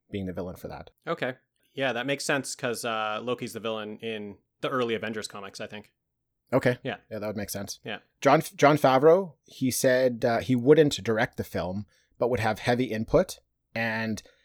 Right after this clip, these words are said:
Speaker 1: he had concerns with how the mixing of Thor's supernatural aspects would kind of fit with the science and technology world that they already created in Iron Man. So he was a little bit worried about that. Kevin Feige didn't think there'd be any issue, so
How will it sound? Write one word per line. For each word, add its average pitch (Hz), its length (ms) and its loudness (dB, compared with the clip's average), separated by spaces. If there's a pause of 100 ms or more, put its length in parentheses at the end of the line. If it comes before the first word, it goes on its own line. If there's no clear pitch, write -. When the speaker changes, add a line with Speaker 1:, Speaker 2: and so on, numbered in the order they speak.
(200)
Speaker 1:
he - 140 2
had 214 120 4
concerns 147 960 4
with - 380 -2 (200)
how 131 760 4
the 131 120 2
mixing 127 500 2
of 117 600 -2 (180)
Thor's 123 500 8
supernatural 120 680 0
aspects 143 640 0 (360)
would 131 380 4
kind 147 180 4
of 127 100 2
fit - 320 2
with 117 240 0
the 113 80 -4
science 120 420 0
and 117 100 -4
technology 110 500 0
world 131 360 6
that 107 120 2
they 110 120 0
already 110 180 -2
created 107 400 -2
in 104 120 -4
Iron 113 240 -4
Man. 185 260 2 (420)
So - 60 -6
he 131 60 2
was 117 100 4
a 131 40 2
little 131 140 6
bit 127 120 0
worried 110 180 0
about 110 200 0
that. 113 300 -2
Kevin 151 240 4
Feige 127 640 2 (160)
didn't 117 220 2
think 110 140 -4
there'd 107 120 -4
be 101 120 -4
any 92 180 -4
issue, 87 320 -6
so 85 340 -6